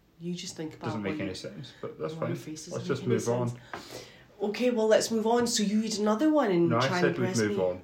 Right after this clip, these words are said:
Speaker 2: You're not passively aggressively out aggressive.
Speaker 1: Do you want me to read a
Speaker 2: Me.
Speaker 1: headline or not?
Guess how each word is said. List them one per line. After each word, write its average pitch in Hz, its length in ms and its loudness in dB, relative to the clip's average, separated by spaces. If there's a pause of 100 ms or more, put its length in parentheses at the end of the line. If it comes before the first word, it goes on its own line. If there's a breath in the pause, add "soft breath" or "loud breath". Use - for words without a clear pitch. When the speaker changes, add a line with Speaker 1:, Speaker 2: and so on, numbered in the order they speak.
Speaker 2:
You're 107 100 -8
not 113 320 -10
passively 107 500 -8
aggressively 95 960 -8 (320)
out 98 80 -4
aggressive. - 280 -10
Speaker 1:
Do 262 100 8
you 240 60 10
want 262 180 12
me 311 100 6
to 339 100 6
read 277 160 8
a 262 40 6
Speaker 2:
Me. 240 60 8
Speaker 1:
headline 240 380 6
or 202 80 4
not? 185 360 6